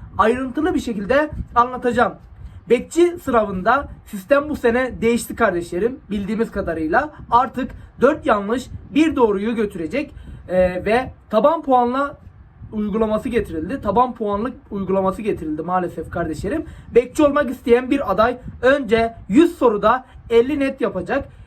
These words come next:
Elli puan olması gerekiyor. Ardından ilinde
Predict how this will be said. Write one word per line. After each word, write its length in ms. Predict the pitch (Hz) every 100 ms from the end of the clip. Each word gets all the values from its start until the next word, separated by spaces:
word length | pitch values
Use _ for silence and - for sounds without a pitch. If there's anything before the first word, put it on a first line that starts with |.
| -
Elli 240 | 220 254 277
puan 260 | 247 247
olması 320 | 240 226 208
gerekiyor. 460 | 233 202 170 196 240
Ardından 560 | 202 220 240 226 254 277 - -
ilinde 520 | 220 220 208 196 233